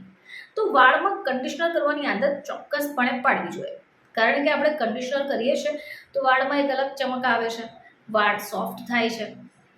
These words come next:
હવે જ્યારે પણ તમે શેમ્પૂ કરો, ખાસ કરી વાળમાં કન્ડિશનર કરવાની આદત પાડો.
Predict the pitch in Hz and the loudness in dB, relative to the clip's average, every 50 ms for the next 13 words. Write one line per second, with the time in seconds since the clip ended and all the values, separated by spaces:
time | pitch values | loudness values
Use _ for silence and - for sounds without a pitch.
0 | - - 269 339 381 359 247 233 196 185 190 262 302 294 294 339 339 349 349 339 | -2 2 4 4 4 4 2 0 2 4 6 6 6 6 6 2 2 2 0 0
1 | 349 349 339 - - 330 330 330 330 349 359 359 - - - - - - - _ | 0 0 -2 0 0 0 0 0 0 -2 -2 0 0 -2 -2 -4 -8 -12 -18 _
2 | - - - 202 208 254 349 339 - - 269 240 254 370 392 226 202 185 185 190 | -18 -10 -4 2 4 4 6 4 2 2 0 2 4 4 2 2 0 0 0 0
3 | 214 247 349 370 359 - - - 226 214 240 240 392 427 403 - 427 415 392 - | 0 0 -2 -2 -4 -6 -2 0 0 0 2 2 2 2 0 -2 -2 -2 -2 0
4 | - 269 - 233 226 247 302 - - - 262 233 190 190 190 - - - - - | 0 0 0 0 -2 -2 -2 -2 2 4 4 4 4 0 -2 -6 -6 -6 -6 -6